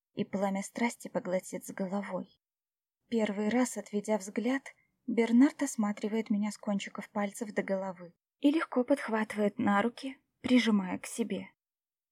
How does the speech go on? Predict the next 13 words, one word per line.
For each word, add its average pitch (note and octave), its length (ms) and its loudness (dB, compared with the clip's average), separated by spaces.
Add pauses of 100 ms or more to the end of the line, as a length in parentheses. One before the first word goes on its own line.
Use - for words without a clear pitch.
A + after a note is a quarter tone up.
(160)
Инстинктивно B3+ 1000 8
я A3+ 180 2
обвиваю G#3+ 600 0
его G#3+ 240 0
шею A3 320 0
руками A3 640 2
и A3 140 0
жмусь A3+ 380 -2
еще A#3+ 400 0
ближе, G3+ 400 -2 (560)
будто G3+ 400 0
боясь G#3+ 420 2
упасть. - 540 -10